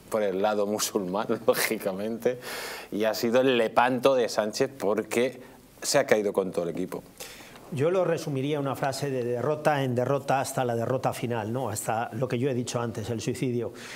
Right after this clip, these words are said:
Speaker 2: Pero yo me esperaba un, un señor Feijóo mucho más duro. Es que ha cogido el camino al final, cuando le ha, le ha empezado a hablar de Marruecos, le ha empezado a hablar de, de, de la sedición, de la rebelión,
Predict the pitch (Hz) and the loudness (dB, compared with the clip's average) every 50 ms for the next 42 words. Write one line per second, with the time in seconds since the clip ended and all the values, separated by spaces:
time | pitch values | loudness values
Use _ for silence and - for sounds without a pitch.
0 | - - - - 135 131 151 190 226 226 - - 190 202 202 196 196 180 175 175 | -14 -8 -2 0 0 2 2 2 0 0 2 2 2 2 2 2 2 2 0 0
1 | 185 190 185 180 180 180 175 156 160 160 - 170 156 156 156 135 170 139 - - | 0 0 -2 -2 -2 -2 -2 -2 -2 -2 0 0 0 0 0 2 0 0 2 2
2 | 151 156 165 180 170 196 190 143 127 107 110 147 202 220 165 110 - - - - | 0 2 0 0 0 -2 -2 -2 -2 -2 -2 -2 0 0 -2 -4 -4 -8 -14 -16
3 | - - - 156 143 - - 190 208 208 208 170 - - 202 208 208 220 190 175 | -16 -10 -6 -4 -2 0 2 2 4 4 2 0 0 0 0 2 2 4 4 4
4 | 165 151 143 139 139 135 131 131 131 123 120 123 117 - 131 127 147 170 196 233 | 4 4 2 2 2 2 2 2 2 2 0 0 2 2 2 2 2 2 2 4
5 | 226 190 139 - - 139 135 170 208 220 202 151 135 147 139 139 139 139 135 131 | 4 2 2 0 0 0 2 2 2 2 2 2 0 0 0 2 2 2 4 4
6 | 131 139 135 135 139 127 - - 147 139 151 139 - 160 143 143 151 151 143 139 | 4 4 2 2 2 2 2 2 2 2 2 4 4 4 6 4 4 4 4 2
7 | 123 123 120 - 165 196 196 196 196 185 185 175 165 147 135 135 - - 143 135 | 2 2 2 4 2 2 2 0 0 0 0 0 0 0 -2 -2 0 0 0 2
8 | 131 127 131 131 127 131 123 - - - - - - - 147 131 131 131 131 131 | 2 0 0 0 0 -2 -4 -6 -14 -14 -16 -10 -4 0 2 4 4 4 4 2
9 | 135 - 127 123 120 127 123 127 123 123 120 117 110 117 120 127 131 131 120 - | 0 -2 -2 0 2 2 2 2 2 2 0 0 0 0 2 2 2 2 2 2
10 | 131 123 127 123 - 156 160 165 165 160 156 147 131 127 123 120 123 127 131 143 | 0 0 0 2 2 2 2 2 2 2 2 2 2 0 0 0 0 2 2 4
11 | 165 165 165 165 175 180 170 | 4 4 4 4 2 0 -4